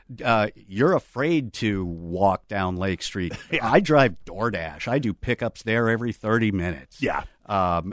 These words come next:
Speaker 1: my life has been walking into sketchy situations and not being afraid.
Speaker 2: Exactly. And, and, and, and by the way, Reagan's, uh, tenth commandment, or Reagan's first commandment: vote for the most conservative candidate who, who can win. If you're not conservative enough to win in Benton County,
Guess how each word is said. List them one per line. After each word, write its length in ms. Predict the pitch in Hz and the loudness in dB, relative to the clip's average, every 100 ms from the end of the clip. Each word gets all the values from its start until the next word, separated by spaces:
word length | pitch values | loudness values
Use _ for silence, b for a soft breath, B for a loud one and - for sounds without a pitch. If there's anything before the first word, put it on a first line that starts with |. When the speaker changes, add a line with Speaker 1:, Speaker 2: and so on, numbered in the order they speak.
| - | -6
Speaker 1:
my 220 | 107 143 | 0 2
life 360 | 143 101 117 - | 4 2 2 0
has 160 | 107 87 | -4 -2
been 340 | 110 101 85 | 0 0 -2
walking 480 | 90 92 98 101 92 | -2 -2 -2 -4 -2
into 220 | 95 85 | -2 -4
sketchy 440 | - - 95 - 92 | -8 -4 -4 -6 -8
situations 840 | - 98 - 80 82 82 85 71 | -4 -4 -4 -4 -4 -4 -8 -10
and 140 | 87 80 | -14 -4
not 260 | 87 80 - | -4 -4 -8
being 280 | 80 71 | -14 -16
afraid. 380 | - - - - - | -20 -20 -20 -4 4
Speaker 2:
Exactly. 800 | 131 98 104 80 - 69 71 - | 4 4 0 0 -6 -10 -10 4
And, 420 | 135 123 123 110 - - 135 | 8 8 8 0 -6 -4 0
and, 180 | 127 143 | 0 0
and, 220 | 127 123 | -4 -4
and 220 | 123 113 | -10 -12
by 140 | - 131 | -8 -2
the 80 | 123 | 2
way, 140 | 123 | 2
Reagan's, 480 | 92 120 120 117 - 139 | 0 -2 0 -2 -4 -4
uh, 140 | 104 | -4
tenth 300 | - 120 113 | -2 -4 -4
commandment, 500 | - 113 113 107 110 | -2 2 2 2 0
or 180 | 107 98 | 0 2
Reagan's 360 | 127 135 127 - | 2 2 0 -2
first 280 | 165 139 | -2 -2
commandment: 440 | - 147 135 131 123 b b b | -4 0 2 2 0 b b b
vote 160 | 143 139 | 2 4
for 80 | 135 | 2
the 100 | 123 | 2
most 200 | 123 - | 2 2
conservative 580 | 117 - 127 110 107 - | -4 -2 0 0 -2 -4
candidate 400 | 117 104 104 92 | -2 0 -2 0
who, 180 | 104 - | -2 0
who 200 | 98 104 | 0 0
can 220 | 95 107 98 | 0 -2 2
win. 320 | 110 98 80 B B | 2 0 -6 B B
If 180 | 117 - | -2 2
you're 80 | 123 | 4
not 220 | 143 - | 4 2
conservative 640 | 131 - 139 131 135 123 | -2 0 2 4 4 2
enough 240 | 123 127 - | 2 0 0
to 80 | 117 | -2
win 220 | 123 127 | 0 0
in 280 | 131 117 101 | -2 -2 -2
Benton 360 | 127 147 143 | -2 -4 -4
County, 420 | 113 147 151 160 | -2 0 2 2